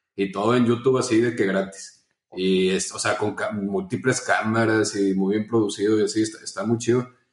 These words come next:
Eh, pero pues sí, o sea, te, te topabas de todo, o sea, gente que, grupos, perdón, que lo hacían gratis, que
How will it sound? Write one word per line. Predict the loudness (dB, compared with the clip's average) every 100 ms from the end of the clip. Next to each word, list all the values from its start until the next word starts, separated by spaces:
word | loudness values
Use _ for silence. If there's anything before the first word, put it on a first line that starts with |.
| _ _ -6
Eh, | -4 -4 -4 -8 -14 _ _ _ _ -4
pero | -2
pues | -2 0
sí, | 0
o |
sea, | 0 0 0
te, | -4
te | -2 -4
topabas | -2 0 2 2
de | 0
todo, | -2 -4
o |
sea, | -4 -4
gente | -4 -4 0
que, | 2 2 2 0 -2 -4
grupos, | -4 -4 -6
perdón, | -4 -2 -2
que | -4
lo | -6
hacían | -4 -2 0 2
gratis, | 0 0 2 2 0 -8 -6
que | -2 -2 -2 -4 -6 -8 -12